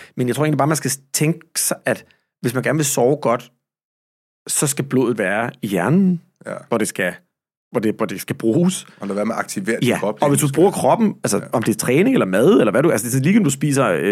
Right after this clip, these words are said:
Speaker 1: øh, en gulerod, eller vingummi, eller du går ned i et fitnesscenter, eller du sådan, du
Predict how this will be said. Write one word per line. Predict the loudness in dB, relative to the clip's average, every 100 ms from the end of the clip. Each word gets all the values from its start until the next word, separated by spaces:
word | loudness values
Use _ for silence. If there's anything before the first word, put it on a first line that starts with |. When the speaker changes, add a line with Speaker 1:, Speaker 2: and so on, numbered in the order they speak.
| 0
Speaker 1:
øh, | -2
en | -2 -2
gulerod, | 2 4 6 4 4 4
eller | 2 2
vingummi, | 2 2 2 2 -2 -2
eller | -2
du | 0
går | 0
ned | 0
i |
et | 0
fitnesscenter, | 0 0 0 -2 -2 -6 -10 -20 -20 -6 0
eller | 0 0
du | -4
sådan, | -6 -8
du | -10